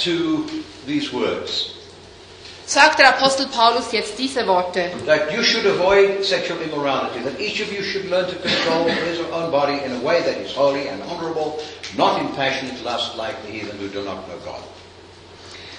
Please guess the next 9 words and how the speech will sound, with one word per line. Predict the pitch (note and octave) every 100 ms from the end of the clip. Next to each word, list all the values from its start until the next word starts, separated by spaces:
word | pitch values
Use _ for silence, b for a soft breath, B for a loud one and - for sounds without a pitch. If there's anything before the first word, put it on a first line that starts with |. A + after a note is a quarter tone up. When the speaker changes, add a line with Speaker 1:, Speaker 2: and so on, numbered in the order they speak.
| B B B -
Speaker 2:
Dass | B3+ B3+ - -
dies | D4+ F4+ F#4 - - -
ist, | D4 - - -
dies | C#4+ D#4
ist | E4+ -
Gottes | B3 B3 B3+ F#3
Wille, | G#3 G3+ F#3 A3+
eure | C#4+ D#4 -
Heiligung, | B3+ C4+ C4+ G#3 F#3